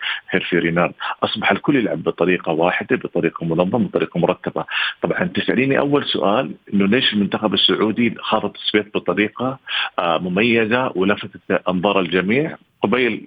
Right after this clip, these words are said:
انخفاض مستواه في آخر المباريات؟ السبب، أستاذة شذا،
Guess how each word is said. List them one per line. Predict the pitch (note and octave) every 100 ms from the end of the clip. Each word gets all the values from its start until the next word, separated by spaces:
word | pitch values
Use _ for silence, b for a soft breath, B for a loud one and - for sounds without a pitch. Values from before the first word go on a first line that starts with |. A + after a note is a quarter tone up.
| -
انخفاض | G2 - - F2+
مستواه | E2 - - F2
في | E2+ E2 D#2+
آخر | D#2+ E2+ D#2+
المباريات؟ | - - F2 - D#2+ - D2 - B B B B G#2
السبب، | G2+ F3 E3 G#2 - _ _ -
أستاذة | - G2+ G#2
شذا، | - E2+ D#2+ E2+